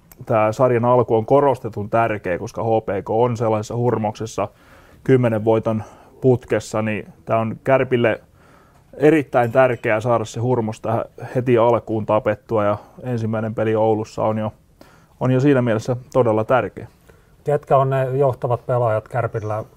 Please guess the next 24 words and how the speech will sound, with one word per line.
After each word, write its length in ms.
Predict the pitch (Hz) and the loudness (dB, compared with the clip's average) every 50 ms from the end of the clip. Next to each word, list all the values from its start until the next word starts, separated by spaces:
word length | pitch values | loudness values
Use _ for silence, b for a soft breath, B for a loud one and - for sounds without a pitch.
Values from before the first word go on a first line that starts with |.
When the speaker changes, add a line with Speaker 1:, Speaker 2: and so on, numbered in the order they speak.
| _ _ | _ _
Speaker 2:
keneen 260 | - 120 117 117 107 | -8 -6 -4 -4 -4
katse 440 | - 131 120 - - - 123 107 107 - | -2 -2 -2 -2 -4 -6 -10 -10 -8 -6
ensimmäisissä 760 | 127 120 110 120 117 113 113 107 104 117 - - - 110 - _ _ _ _ - | -6 -6 -6 -6 -6 -6 -8 -8 -8 -10 -12 -10 -10 -10 -10 _ _ _ _ -10
peleissä 400 | 120 117 113 110 98 - - 110 | -6 -6 -4 -6 -6 -10 -14 -12
kiinnittyy? 500 | - 123 113 104 101 - _ _ - - _ _ _ B B B B B B B _ | -8 -8 -6 -6 -8 -10 _ _ -20 -20 _ _ _ B B B B B B B _
Speaker 1:
No, 100 | - 120 | 0 2
kyllähän 300 | 113 - 131 135 139 147 | 4 6 6 6 4 4
siellä 200 | 135 143 139 131 | 4 4 4 6
tietysti, 520 | 120 139 139 123 127 123 - - 120 - - b b b b b b b b b b b b b b _ _ _ _ | 6 4 4 4 2 0 2 2 2 2 0 b b b b b b b b b b b b b b _ _ _ _
tietysti 320 | - 131 120 120 113 - 123 - | 0 2 2 2 0 -2 -6 -4
tullaan 280 | - 127 120 120 113 113 | 0 2 2 2 2 2
näihin 200 | 110 110 117 120 | 0 0 2 2
johtaviin 460 | 123 120 117 - 117 113 110 107 - | 2 2 2 0 -2 -2 -2 -2 0
pelaajiin, 440 | 123 123 120 113 107 107 107 107 110 | 0 2 4 4 2 2 0 0 -2
joilla 200 | 110 110 104 101 | -2 0 2 2
on 260 | 117 123 117 113 110 | 4 4 2 2 2
paljon 300 | 123 120 113 110 104 104 | 2 2 2 2 0 0
kokemusta 580 | 117 113 - 107 104 101 110 113 - - 113 b b b b b b b b b b _ - | -2 -2 -2 -4 -6 -6 -8 -8 -6 -6 -6 b b b b b b b b b b _ 0
voittamisesta. 760 | 113 113 113 107 - - 107 104 104 107 110 101 - - 113 | 2 2 2 2 0 -2 -2 -2 -2 -4 -6 -8 -6 -4 -2
Joku 300 | 110 110 - 120 110 - - | -2 -2 -2 -4 -6 -4 -2
Jari 240 | 107 123 117 117 | 0 2 2 4
Viukkola 380 | 117 117 113 110 - 123 117 107 | 4 2 2 2 0 0 0 0
on 80 | 110 113 | 2 2
vielä 220 | 120 117 117 110 | 2 2 0 0